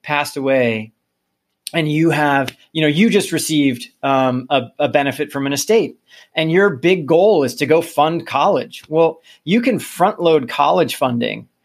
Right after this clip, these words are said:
Um, that gifting that we were talking about, a fifteen thousand dollars per year per beneficiary, um, for estate planning, you can actually front load that, um, and do a lump sum of a five-year period,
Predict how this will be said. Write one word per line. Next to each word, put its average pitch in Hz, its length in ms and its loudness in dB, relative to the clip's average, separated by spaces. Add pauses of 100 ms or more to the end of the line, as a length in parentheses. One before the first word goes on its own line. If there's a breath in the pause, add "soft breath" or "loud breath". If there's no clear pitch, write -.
(160)
Um, 143 240 -2
that 135 280 -2
gifting 190 420 0
that 151 100 0
we 156 80 0
were 147 100 2
talking 156 360 -2
about, 139 120 2
a 131 40 -2
fifteen 151 440 -2
thousand 135 320 0
dollars 127 380 2
per 143 320 -2
year 127 440 0
per 135 280 -2
beneficiary, 165 960 0 (380 loud breath)
um, 135 260 0
for 135 140 -2
estate 139 340 -2
planning, 202 380 2
you 180 120 0
can 220 120 -2
actually 208 340 0
front 180 460 -2
load 139 320 2
that, 120 340 2 (460)
um, 139 340 0
and 156 160 -2
do 156 160 2
a 147 40 6
lump 147 360 0
sum 135 400 0
of 135 140 -2
a 127 60 2
five-year 143 680 0
period, 139 640 -4